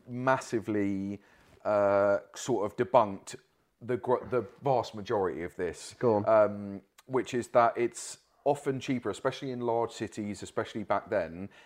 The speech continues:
Speaker 1: it's just cheaper to build up and down rather than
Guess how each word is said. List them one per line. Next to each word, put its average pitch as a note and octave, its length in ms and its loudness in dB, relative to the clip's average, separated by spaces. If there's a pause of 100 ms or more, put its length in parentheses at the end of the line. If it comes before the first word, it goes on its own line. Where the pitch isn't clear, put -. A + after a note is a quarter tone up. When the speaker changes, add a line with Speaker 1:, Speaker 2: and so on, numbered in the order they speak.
Speaker 1:
it's G#2+ 240 -4
just - 240 -10
cheaper G2+ 680 -2 (240)
to - 100 -6
build G#2 400 -4 (100)
up - 340 0 (160)
and A2+ 280 -6
down A2+ 560 -2 (120)
rather G2+ 340 -2
than G#2 160 -4